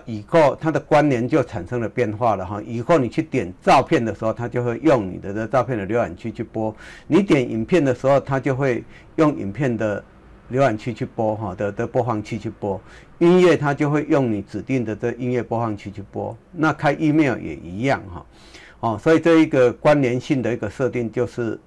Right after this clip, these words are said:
哦，你要进入设定以后去修改它的一个，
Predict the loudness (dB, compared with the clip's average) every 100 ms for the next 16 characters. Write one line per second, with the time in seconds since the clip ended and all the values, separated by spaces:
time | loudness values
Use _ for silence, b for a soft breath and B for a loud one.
0 | -8 -6 -6 -10 b b _ -6 -2 2
1 | 2 2 -2 -2 -4 0 0 2 -2 -2
2 | -10 -14 -12 -2 -2 0 -8 -8 -14 -20
3 | -20 _ -20 -20 _ _ _ _ -8 -2
4 | 0 -2 -6 -6 -4 -6 -6 -10